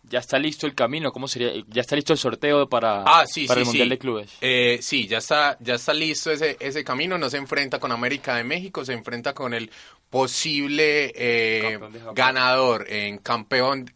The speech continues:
Speaker 2: el campeón de África y el campeón de Oceanía, si no estoy mal.
Speaker 1: Ya te confirmo.
Speaker 2: Exactamente, y se había hablado que Nacional viajaría casi que un mes antes a, a, a Japón.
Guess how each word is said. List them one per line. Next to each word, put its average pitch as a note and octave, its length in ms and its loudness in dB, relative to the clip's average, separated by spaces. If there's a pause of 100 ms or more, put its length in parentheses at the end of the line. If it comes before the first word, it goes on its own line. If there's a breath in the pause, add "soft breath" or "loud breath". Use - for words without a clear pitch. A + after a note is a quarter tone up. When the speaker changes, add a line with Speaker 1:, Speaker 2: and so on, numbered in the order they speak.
(140)
Speaker 2:
el A#2+ 120 -6
campeón C3 340 -2
de D#3 100 4
África F3+ 360 2
y D#3 40 4
el B2+ 100 -2
campeón A#2+ 580 -2
de C#3 300 0
Oceanía, A#2+ 600 -2
si A#2+ 80 -10
no A2+ 80 -10
estoy B2+ 220 -10
mal. A#2 300 -2
Speaker 1:
Ya A#2+ 160 4
te C#3+ 80 -6
confirmo. B2+ 420 -8 (160)
Speaker 2:
Exactamente, B2+ 1000 0 (100)
y A#3 300 -2 (100)
se - 180 2
había E3 280 6
hablado F3 340 4
que E3+ 100 -10
Nacional B2+ 340 -4
viajaría C#3 480 0 (220)
casi E3 280 -2
que - 120 -12
un D#3 140 -8
mes C#3+ 340 -6
antes F#2 720 -6
a, G2 460 0 (320 loud breath)
a, G2 400 0
a G2+ 140 2
Japón. F#2 580 -4